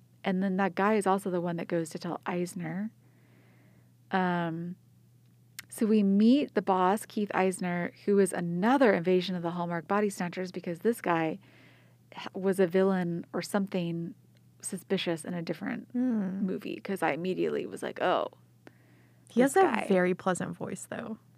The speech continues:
Speaker 2: I loved his voice.
Speaker 1: Well, and then I think he also was, like, in a traditional one where he was just, like,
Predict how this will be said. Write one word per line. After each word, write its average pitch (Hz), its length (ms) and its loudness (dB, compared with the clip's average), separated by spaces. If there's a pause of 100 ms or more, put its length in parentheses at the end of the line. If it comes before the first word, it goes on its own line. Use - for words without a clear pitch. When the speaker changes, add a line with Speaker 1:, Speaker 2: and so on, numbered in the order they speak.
(340)
Speaker 2:
I 202 80 -2
loved 185 340 -2
his 214 160 -8
voice. - 520 -10 (1040)
Speaker 1:
Well, 254 200 8
and 262 100 8
then 262 80 8
I 262 80 8
think 247 180 2
he 262 120 4
also 262 340 6
was, 220 220 4
like, 208 640 4
in 214 100 2
a 208 140 2
traditional 202 800 0 (140)
one 185 680 -2 (100)
where 208 140 -2
he 202 220 -2
was 190 100 -2
just, 208 200 -8
like, 190 340 -2